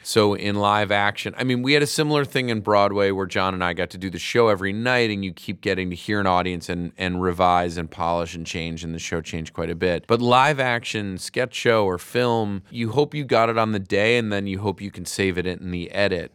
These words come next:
Um, with animation, whole scenes, storylines, let alone jokes. You have a radio play that you're listening to that you then can, we, you know, and I can re-record on my phone and send along that recording.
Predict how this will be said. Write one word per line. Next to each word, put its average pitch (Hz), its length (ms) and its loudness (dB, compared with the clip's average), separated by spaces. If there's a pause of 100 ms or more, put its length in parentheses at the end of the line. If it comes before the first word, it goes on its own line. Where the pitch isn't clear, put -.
Um, 95 280 0
with 101 140 -2
animation, 113 960 -2
whole 151 380 4
scenes, 123 800 -4
storylines, 101 1080 2
let 117 180 4
alone 113 560 2
jokes. 104 720 -2
You - 100 -10
have 87 160 0
a 90 40 0
radio 120 500 2
play 107 260 0
that 98 140 -2
you're 98 140 -4
listening 95 440 -4
to 90 520 -2
that 85 460 0
you 90 240 -4
then 87 200 0
can, 85 400 -8
we, 90 360 -4
you - 280 -6
know, 85 200 0
and 85 100 0
I 101 140 4
can 92 340 -2
re-record 107 580 2
on 92 120 0
my 85 120 -4
phone 123 520 2
and 95 160 -4
send 98 240 -2
along 104 460 2
that 92 200 -2
recording. 110 640 2